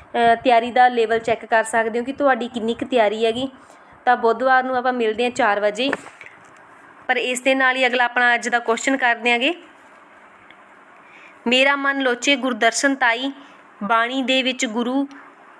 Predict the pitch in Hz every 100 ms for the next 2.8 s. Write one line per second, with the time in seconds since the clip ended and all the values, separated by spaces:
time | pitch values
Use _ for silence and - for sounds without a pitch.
0 | - 214 247 262 269 247 240 254 226 262
1 | 269 269 262 247 240 254 247 247 226 220
2 | 240 240 254 247 - - 277